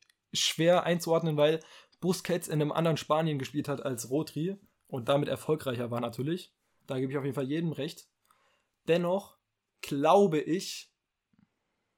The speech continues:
dass ich persönlich in der Retroperspektive, nachdem Rodri seine Karriere beendet hat, und ich glaube, da werden ein paar Champions League-Titel dazu noch kommen,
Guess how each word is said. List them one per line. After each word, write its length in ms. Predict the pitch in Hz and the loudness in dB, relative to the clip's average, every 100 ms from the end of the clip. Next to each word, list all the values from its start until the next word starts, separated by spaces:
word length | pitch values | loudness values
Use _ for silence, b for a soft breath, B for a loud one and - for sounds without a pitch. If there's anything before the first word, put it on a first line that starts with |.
| _ | _
dass 280 | 143 - - | -4 -4 -4
ich 260 | 202 226 - | -4 -4 -4
persönlich 480 | 185 147 170 170 151 | -4 -2 -2 -2 -4
in 60 | |
der 160 | 135 135 | -4 -2
Retroperspektive, 760 | 180 151 - 135 127 - 135 | -2 -4 -10 -8 -8 -6 -6
nachdem 480 | 139 131 - 180 196 | -4 -4 0 2 2
Rodri 360 | 185 175 175 151 | 2 -2 -2 -2
seine 180 | 147 135 | -2 -4
Karriere 320 | 131 147 135 | -2 0 0
beendet 320 | 120 123 113 | -4 -6 -8
hat, 160 | 160 - | -10 -8
und 120 | 127 | -10
ich 100 | - | -6
glaube, 160 | 131 | -4
da 100 | 127 | -4
werden 160 | 123 123 | -6 -6
ein 40 | |
paar 120 | 123 123 | -8 -8
Champions 240 | 131 117 | -8 -8
League-Titel 320 | 127 147 139 | -10 -8 -6
dazu 240 | 127 120 175 | -6 -4 -4
noch 160 | 139 | -4
kommen, 240 | 139 170 | -4 -6